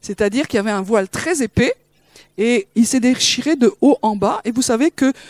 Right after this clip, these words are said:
sur les, euh, sur le, le tissu, il y avait brodé quoi ? Voilà, il y avait deux chérubins.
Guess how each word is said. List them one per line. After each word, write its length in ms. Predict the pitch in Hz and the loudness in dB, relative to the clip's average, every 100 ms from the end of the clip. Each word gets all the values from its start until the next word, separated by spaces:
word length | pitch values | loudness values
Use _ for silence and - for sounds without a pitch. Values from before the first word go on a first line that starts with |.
| - | -10
sur 420 | - - - 285 | -6 -2 0 0
les, 300 | 269 233 220 - 214 185 - | 0 0 -2 -6 -20 -12 -4
euh, 680 | 202 196 196 196 190 180 175 - | -2 0 -4 -6 -8 -10 -12 -8
sur 320 | - 226 220 | -8 -4 -2
le, 140 | 190 - 233 190 | -2 -4 -14 -12
le 120 | 190 | -10
tissu, 520 | - - 285 - 285 494 440 | -8 -6 -4 0 2 0 -4
il 80 | 208 | -8
y 60 | 202 | -6
avait 260 | 202 247 240 _ - - _ _ _ - | -4 -8 -8 _ -20 -20 _ _ _ -8
brodé 420 | 190 285 240 277 | -2 -2 -2 -4
quoi ? 400 | - 240 277 571 _ _ _ _ _ _ _ _ _ _ _ _ _ _ _ _ _ _ _ _ _ _ _ _ _ _ _ _ _ _ _ _ - | -2 0 0 -6 _ _ _ _ _ _ _ _ _ _ _ _ _ _ _ _ _ _ _ _ _ _ _ _ _ _ _ _ _ _ _ _ -20
Voilà, 480 | 165 185 233 190 - | -10 -2 0 0 -2
il 60 | 208 | -6
y 60 | |
avait 200 | 196 214 | -6 -6
deux 360 | 185 185 311 339 _ - | -4 0 0 0 _ -12
chérubins. 600 | - 214 208 185 240 | -8 -6 -6 -4 -4